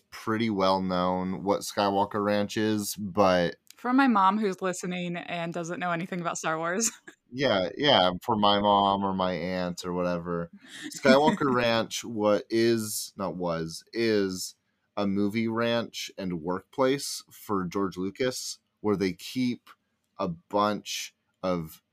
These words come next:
Speaker 1: Star Wars memorabilia and stuff that they use to film and all of this crazy stuff that you can go on tour with and see all of this super cool stuff that is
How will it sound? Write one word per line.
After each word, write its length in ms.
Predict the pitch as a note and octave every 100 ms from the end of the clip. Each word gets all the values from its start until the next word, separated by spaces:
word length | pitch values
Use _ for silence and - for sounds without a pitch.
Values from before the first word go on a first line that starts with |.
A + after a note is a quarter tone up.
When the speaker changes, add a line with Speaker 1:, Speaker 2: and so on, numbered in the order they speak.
| _
Speaker 1:
Star 280 | - F#2+ F#2+
Wars 200 | G2 F#2
memorabilia 920 | F#2 F2 F#2+ A#2+ A#2 A2 G2+ G2 F#2
and 160 | F2 F2
stuff 180 | G2 F2+
that 140 | E2
they 80 | F2+
use 260 | F2 E2+ -
to 100 | D#2
film 680 | - C#3 C3 A#2 G#2 F#2+
and 380 | F#2 F2+ F2 F2 -
all 300 | G2+ A2+ A2+
of 100 | F#2+
this 160 | F2 -
crazy 600 | - - G2 G#2 G2 F2+
stuff 560 | - G2+ F2+ F2 - _
that 160 | - G2+
you 100 | G2+
can 200 | F#2+ F#2+
go 360 | G2 F#2+ F#2 -
on 200 | F2+ F#2
tour 300 | - D4 C3+
with 320 | E2 - -
and 320 | - F2+ E2
see 240 | - - G#2+
all 220 | G2+ G2+
of 120 | F#2+
this 180 | G2 F#2
super 400 | - A2+ G#2 A2
cool 760 | - - G#2+ G#2+ G#2+ G#2+ G#2 -
stuff 560 | - - A#2+ G#2 - _
that 200 | G2+ E2+
is 500 | F2+ F#2 E2+ - -